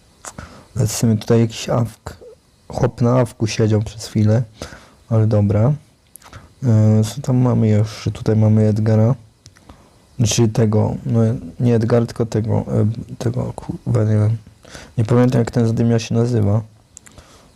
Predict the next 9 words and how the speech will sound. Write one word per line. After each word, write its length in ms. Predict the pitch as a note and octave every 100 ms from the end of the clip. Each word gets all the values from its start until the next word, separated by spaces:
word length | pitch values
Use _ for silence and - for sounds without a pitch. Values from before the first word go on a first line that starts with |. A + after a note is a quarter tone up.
| _ _ _ _ - - - C3+ -
Ale 180 | A2+
kurde, 960 | A2 - D#3 E3 - - A#2 A2+ A2 G#2+
chłopie, 420 | G#2+ C#3 - A#2+
co 140 | A2+ C#3+
ty 120 | D#3+
robisz? 460 | C3 G#2 G#2+ G#2 -
Weź 220 | A#2+ -
mnie 120 | A2+
zostaw. 560 | A2 G#2+ - A2 A2